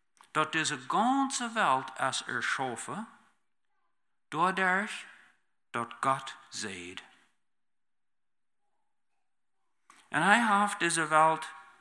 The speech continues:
goed erschaffen. God zelf zeide, "Wir seien goed." En hij deed dat uit niets. Aber Gott heeft nu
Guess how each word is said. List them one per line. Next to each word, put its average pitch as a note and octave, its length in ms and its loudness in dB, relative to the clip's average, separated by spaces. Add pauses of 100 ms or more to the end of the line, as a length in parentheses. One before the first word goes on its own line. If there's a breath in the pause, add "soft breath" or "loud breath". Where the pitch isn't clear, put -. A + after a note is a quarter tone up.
(460)
goed D#3+ 280 0
erschaffen. A2+ 580 -6
God C3 240 0
zelf D3+ 360 2
zeide, G#2 420 -6
"Wir G2+ 160 -12
seien A2+ 420 -6
goed." - 420 -12 (1800)
En C3+ 280 -2 (340)
hij D3 300 0
deed D3+ 200 2
dat G3+ 360 -4 (1080)
uit F3 280 -2
niets. - 520 -6 (1800 loud breath)
Aber C#3+ 280 0
Gott A#3+ 260 2
heeft F3 440 4
nu A#2+ 220 -2